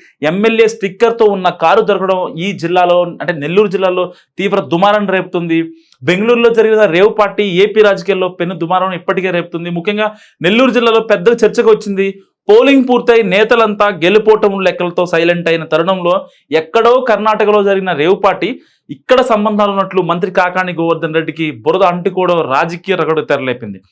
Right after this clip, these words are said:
మాజీ మంత్రి సోమిరెడ్డి చంద్రమోహన్ రెడ్డి పదునైన విమర్శలు,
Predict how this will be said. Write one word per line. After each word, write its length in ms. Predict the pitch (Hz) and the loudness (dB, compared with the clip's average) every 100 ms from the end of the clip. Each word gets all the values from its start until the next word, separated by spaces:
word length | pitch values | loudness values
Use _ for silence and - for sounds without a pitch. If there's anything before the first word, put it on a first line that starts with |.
| _ _ - | _ _ -4
మాజీ 340 | 147 196 208 | 0 2 2
మంత్రి 280 | 220 214 208 | 0 0 -2
సోమిరెడ్డి 560 | 208 202 214 220 208 202 | 2 2 4 2 0 -2
చంద్రమోహన్ 420 | 208 202 202 196 | 0 0 0 0
రెడ్డి 360 | 190 185 185 185 _ _ 196 | -2 -2 -2 -8 _ _ 0
పదునైన 420 | 190 226 233 226 | 2 2 2 2
విమర్శలు, 640 | 202 196 196 196 180 180 | 2 0 0 -2 -2 -4